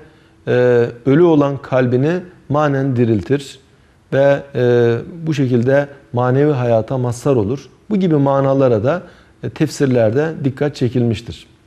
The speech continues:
Ve burada tabi Allah ölüleri böyle diriltir derken, e, öldürmek ve diriltmek Allahu Teala'nın tasarrufu. Allahu Teala hayatı verir, hayatı alır. Her gün bizleri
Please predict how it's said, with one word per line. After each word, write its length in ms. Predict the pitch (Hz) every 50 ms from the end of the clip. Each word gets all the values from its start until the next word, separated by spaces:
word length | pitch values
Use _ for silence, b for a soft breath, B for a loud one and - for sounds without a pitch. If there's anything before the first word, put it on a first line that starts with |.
| _ _ _ _ _ _ _ _ _ _ _ _ B B B B B B B B B B B B B B B _ _ -
Ve 260 | 165 175 190 190 185 170 180 226 - - - - -
burada 340 | 180 202 196 180 185 180 185
tabi 400 | 180 180 175 175 175 175 175 185 - - - -
Allah 320 | 143 151 160 170 165 175
ölüleri 600 | 180 156 160 160 156 156 160 156 165 165 160 160 - - - -
böyle 280 | 135 151 160 156 151 135
diriltir 480 | 139 139 139 139 127 - 139 127 117 127
derken, 520 | 165 180 165 143 - 127 127 151 170 180 - - - _ _ _ _ _ -
e, 40 | 127
öldürmek 760 | 131 139 143 - 175 160 160 151 147 160 151 156 156 147 151
ve 160 | 156 147 131
diriltmek 640 | 127 139 135 135 127 135 - 127 143 151 151 - - - -
Allahu 360 | 127 131 139 143 143 143 139
Teala'nın 420 | 139 139 127 127 127 123 127 143 143
tasarrufu. 760 | 135 - 135 120 - 135 127 120 113 95 - 139 151 170 185 B B B B B B B B B B B _ _ _ _ -
Allahu 420 | - 143 151 156 151 147 143 135
Teala 480 | - 135 120 120 123 139 147 160 160 160 -
hayatı 460 | - 139 135 135 135 131 135 131 120
verir, 220 | 120 117 - 143
hayatı 480 | 127 117 120 120 123 123 123 120 - 135
alır. 360 | 117 101 104 143 143 - - b b b b b b b b
Her 200 | - 156 160 156
gün 220 | 147 147 143 143 139
bizleri 520 | 135 127 120 120 123 117 131 151 170 175